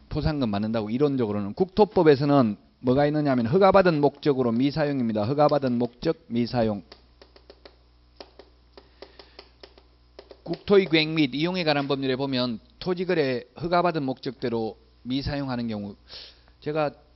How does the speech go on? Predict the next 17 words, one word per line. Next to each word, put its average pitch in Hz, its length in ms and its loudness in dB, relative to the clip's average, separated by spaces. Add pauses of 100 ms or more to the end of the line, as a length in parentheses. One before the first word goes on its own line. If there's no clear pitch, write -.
(160)
대전은 170 400 -2
잘 147 160 2
모르겠는데 135 540 2 (120)
그 120 160 -2
경기도는 170 520 0
보면 143 400 -2
남양주시나 139 960 -4 (140)
화성시 165 440 -4
이런 151 180 0
데 135 100 4
보면은 135 480 -2 (460)
잠실 185 440 0
재배사, 131 400 -2
축사 - 500 -2
이런 151 180 -2
걸로 131 220 -2
허가받아가지고 135 1160 -6